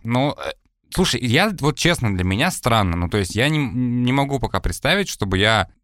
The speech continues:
вот так вот отдал своего, типа, ребенка, даже бабушке с дедушкой, и появляться раз в четыре года.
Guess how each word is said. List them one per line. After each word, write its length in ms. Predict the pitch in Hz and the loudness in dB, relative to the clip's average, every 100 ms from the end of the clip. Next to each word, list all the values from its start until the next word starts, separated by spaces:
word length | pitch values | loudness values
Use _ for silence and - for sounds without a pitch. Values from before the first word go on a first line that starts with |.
| _ | _
вот 140 | 127 | 0
так 180 | 127 131 | 2 2
вот 140 | 117 110 | 0 0
отдал 300 | 110 127 110 | 2 2 2
своего, 560 | - 107 107 107 95 - - | 0 0 2 2 0 -6 -14
типа, 200 | - - | -8 -4
ребенка, 760 | 95 110 196 220 143 98 92 | 0 2 2 2 2 2 2
даже 280 | 87 98 98 | 0 0 0
бабушке 420 | 92 110 95 - | 0 2 0 -4
с 60 | 87 | -4
дедушкой, 420 | 95 170 175 - | -2 0 -2 -2
и 20 | |
появляться 440 | 90 90 92 139 101 | -2 0 0 -2 -2
раз 160 | 107 | -2
в 40 | 120 | -2
четыре 300 | - 120 120 | -4 0 0
года. 320 | 113 101 85 | 2 0 -2